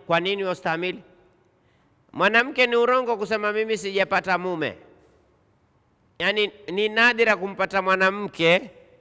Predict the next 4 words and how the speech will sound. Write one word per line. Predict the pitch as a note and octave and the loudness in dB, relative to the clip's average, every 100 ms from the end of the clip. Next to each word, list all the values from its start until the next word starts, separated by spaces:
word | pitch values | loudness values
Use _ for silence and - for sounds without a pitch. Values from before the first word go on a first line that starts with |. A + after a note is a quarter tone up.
| _ _ | _ _
hajapata | - D#3+ F3 F3+ F3 G3 F#3+ F#3 | -2 0 2 2 2 0 0 0
bahati | F3 D#3+ E3+ E3+ E3 | 0 2 0 -2 -4
ya | D3 | -4
kuolewa. | C#3 C#3+ C#3 C3+ F#2 | -4 -4 -2 -2 -4